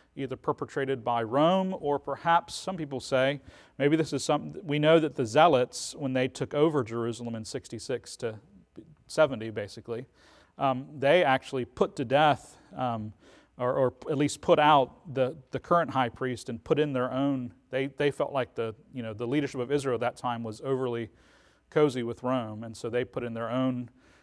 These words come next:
um, uh, high priest in his place, and there was, there was violence and murder that was taking place in the temple, apparently, and around the temple courts as the Zealots took over the city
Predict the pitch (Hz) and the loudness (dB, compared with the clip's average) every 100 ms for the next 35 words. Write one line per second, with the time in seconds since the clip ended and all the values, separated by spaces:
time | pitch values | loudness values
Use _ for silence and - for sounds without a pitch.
0 | _ - 123 110 104 101 _ _ _ _ | _ -10 -8 -8 -12 -18 _ _ _ _
1 | - 131 113 107 143 131 - 123 117 - | -14 -10 -10 0 0 0 -4 -6 -6 -10
2 | - - _ 147 120 117 131 - _ 127 | -14 -20 _ -10 -10 -6 -6 -6 _ 0
3 | 127 127 - - 117 110 110 113 110 95 | 2 -2 -6 -10 -12 -10 -6 -6 -6 -8
4 | - _ 120 107 98 113 143 143 131 127 | -16 _ -8 -8 -2 2 4 2 -2 -6
5 | 113 120 139 139 135 139 - 131 135 123 | -2 0 2 0 0 -2 -4 -6 -8 -4
6 | 131 127 117 127 123 123 131 135 123 120 | -2 -2 -4 -10 -10 -8 -8 -4 -6 -4
7 | 131 123 123 127 127 110 110 123 123 127 | -4 -4 -6 -6 -6 -6 -6 -4 -4 -8
8 | 120 127 - 120 120 - - _ _ _ | -10 -10 -4 -4 -4 -10 -20 _ _ _
9 | _ 127 120 98 120 113 120 123 - - | _ -8 -8 -8 -6 -2 -2 -2 -6 -14
10 | - 123 117 113 - 123 117 110 | -10 -10 -8 -10 -8 -8 -6 -8